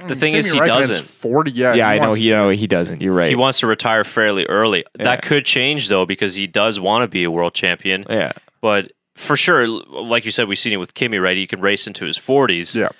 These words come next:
Speaker 1: But if he wants to retire thirty-four, thirty-five, that only really gives him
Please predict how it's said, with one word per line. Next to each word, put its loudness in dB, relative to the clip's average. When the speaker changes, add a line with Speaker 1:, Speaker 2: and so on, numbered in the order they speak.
Speaker 1:
But 2
if -6
he 2
wants 0
to -4
retire 0
thirty-four, -2
thirty-five, 0
that 2
only 0
really 0
gives -2
him -2